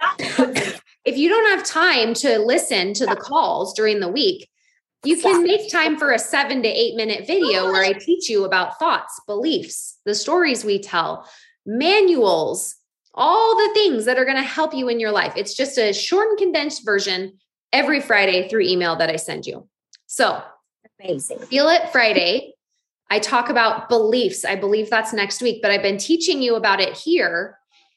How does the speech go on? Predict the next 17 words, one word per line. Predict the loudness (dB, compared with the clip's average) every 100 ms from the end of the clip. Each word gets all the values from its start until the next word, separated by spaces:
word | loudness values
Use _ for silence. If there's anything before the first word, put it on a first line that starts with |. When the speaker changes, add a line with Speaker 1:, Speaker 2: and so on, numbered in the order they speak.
| _ -2
Speaker 1:
in | 2
our | 2
sessions | 2 0 2 0 -2 -2 -4 -4
as | -4 -2
well. | 0 2 2 -2 -6 -8
The | -8 -8 -2
"and" | 0 2 2 2 -2 -8 -14 _
statement, | -10 -2 -2 -2 -6 -8 -10 -12 _ _
when | -2 0
we | 2
are | 2
trying | 0 0 2 2 0
to | -2
change | -2 -4 -2 -2 -2
our | 0 0 0
beliefs, | -2 -2 -4 -6 -8 -10 -8 -10 -16 _ _ _ _
thoughts | 2 4 2 0